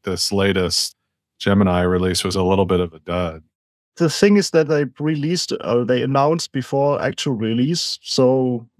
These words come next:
Speaker 2: Gemini Pro, so this intermediate range version is, that is out right now and can be tested, seems to be on par with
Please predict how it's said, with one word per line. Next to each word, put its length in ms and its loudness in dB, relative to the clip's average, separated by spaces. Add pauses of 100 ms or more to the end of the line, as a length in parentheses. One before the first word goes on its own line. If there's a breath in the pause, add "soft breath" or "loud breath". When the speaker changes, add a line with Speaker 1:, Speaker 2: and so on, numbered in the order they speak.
(240)
Speaker 2:
Gemini 720 0 (200)
Pro, 460 0
so 200 -4
this 280 -4
intermediate 600 0
range 340 0
version 420 -2
is, 180 -2
that 180 0
is 220 -2
out 280 -2
right 220 0
now 300 0
and 160 -4
can 220 -2
be 80 -2
tested, 440 -2
seems 340 -2
to 80 -2
be 180 0
on 180 0
par 380 2
with 340 -4